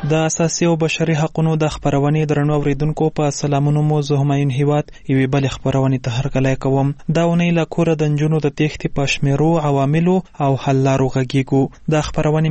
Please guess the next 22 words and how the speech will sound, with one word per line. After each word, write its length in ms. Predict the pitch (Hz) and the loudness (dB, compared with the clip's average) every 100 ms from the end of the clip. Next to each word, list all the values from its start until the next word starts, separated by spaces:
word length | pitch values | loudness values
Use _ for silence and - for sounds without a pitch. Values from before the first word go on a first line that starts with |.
| 151 | 0
میلمه 260 | 147 156 | 0 0
مو 120 | 151 | 0
هم 200 | 147 156 | 0 0
د 80 | 151 | 2
افغانستان 600 | 147 - - 143 - 156 | 0 -2 -2 -2 0 0
د 120 | 151 139 | 0 0
بشري 260 | - 151 | -2 0
حقونو 320 | 147 147 156 | 0 0 0
د 80 | 151 | 0
خپلواک 420 | 143 - 143 151 | -2 -2 0 0
کمیسیون 500 | - 139 135 - 175 175 - | 0 -2 -2 0 0 0 -2
د 180 | 147 147 | 0 0
څارنې 380 | - 151 156 | 0 0 2
او 100 | 151 | 2
ارزونې 400 | 139 - 139 147 143 | 0 0 0 0 0
د 60 | |
څانګې 380 | 135 151 147 143 147 | -2 0 0 0 0
مشر 240 | 156 170 151 - | 0 0 -2 -2
ښاغلی 440 | 135 139 143 143 | -2 0 0 0
عبدالواحد 680 | 139 131 135 131 127 131 - | 0 -2 0 0 0 -2 -2
سیرت 260 | 131 131 127 - | -2 0 -2 -2
دی. 140 | 135 | -2